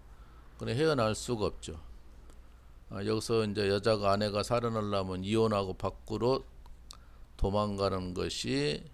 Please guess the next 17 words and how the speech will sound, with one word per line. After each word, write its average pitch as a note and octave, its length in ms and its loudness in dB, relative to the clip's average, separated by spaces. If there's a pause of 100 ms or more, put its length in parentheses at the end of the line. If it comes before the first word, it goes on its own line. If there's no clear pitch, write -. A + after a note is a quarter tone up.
(440)
자기가 F#2+ 300 -2
살라고 C3+ 540 2
도망가는 A2 500 -2
거예요. E2+ 260 -8
근데 G2 160 -8
이혼도 G#2 400 0
못하고 G2+ 880 -2 (540)
시름시름 A2+ 680 -2
아프다가 F2+ 480 -2
결국은 F#2 560 -4
꺼졌다는 G2 640 -2
거예요. F2+ 240 -10 (560)
그래서, F#2 480 -2 (840)
아, F#2+ 220 -6
누군들 A2+ 960 2 (760)
비근 A#2+ 560 0
겁재가 B2+ 880 2